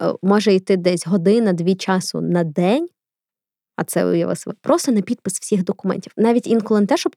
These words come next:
прочитати, а просто, е, тому що є певні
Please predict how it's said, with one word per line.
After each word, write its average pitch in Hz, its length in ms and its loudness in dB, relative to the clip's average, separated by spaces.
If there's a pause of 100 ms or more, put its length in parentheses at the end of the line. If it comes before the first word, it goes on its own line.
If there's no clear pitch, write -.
прочитати, 202 460 -2
а 180 40 -2
просто, 262 340 0 (500)
е, 190 100 4
тому 226 220 2
що 208 140 0
є 220 220 2
певні 233 460 2